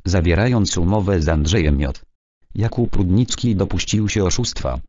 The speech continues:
że wykorzystał tego człowieka, że wprowadził go w błąd co do wartości jego nieruchomości,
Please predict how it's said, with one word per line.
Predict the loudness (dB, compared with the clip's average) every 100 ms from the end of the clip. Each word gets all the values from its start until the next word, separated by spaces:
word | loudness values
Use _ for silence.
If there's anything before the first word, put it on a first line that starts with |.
| -10
że | -4 0
wykorzystał | 2 2 0 -2 0 0
tego | 0 -2 -2
człowieka, | -2 0 0 -2 -6 -8 -10 -8
że | -2 0
wprowadził | 0 -2 0 0 0 0 0
go | 0
w | 0
błąd | 0 0 -2 -2
co | -2
do | 0 2
wartości | 0 0 -2 0 2
jego | 2 2 2
nieruchomości, | 2 2 2 0 0 -2 -4 -4